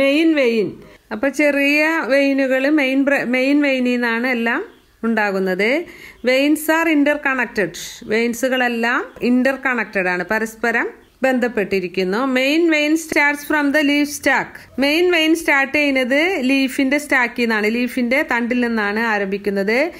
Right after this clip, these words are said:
Leaves cannot be torn into long pieces. ഏഹ്, ഇലകൾ നമുക്ക് നീളത്തിൽ എളുപ്പത്തിൽ കീറാൻ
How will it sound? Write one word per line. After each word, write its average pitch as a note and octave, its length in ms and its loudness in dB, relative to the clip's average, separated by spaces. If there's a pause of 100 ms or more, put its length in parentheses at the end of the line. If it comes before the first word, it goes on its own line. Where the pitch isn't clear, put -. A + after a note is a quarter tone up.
(200)
Leaves E4+ 280 2
cannot D4+ 540 0
be D#4 120 2
torn D#4+ 480 2
into D4+ 220 0
long D4 280 2 (120)
pieces. G#3 340 -2 (600)
ഏഹ്, B3 260 0
ഇലകൾ C#4 400 2
നമുക്ക് D4 560 2
നീളത്തിൽ C#4+ 880 0
എളുപ്പത്തിൽ C4 840 0
കീറാൻ C4+ 400 2